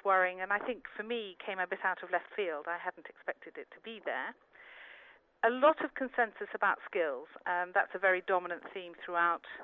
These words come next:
the discussions with delegates and around the fringe. Employers are saying that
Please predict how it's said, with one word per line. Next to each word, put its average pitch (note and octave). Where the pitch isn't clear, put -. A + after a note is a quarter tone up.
the D#3+
discussions E3
with E3
delegates F3
and E3+
around E3
the -
fringe. E3+
Employers B3
are G3+
saying F#3+
that -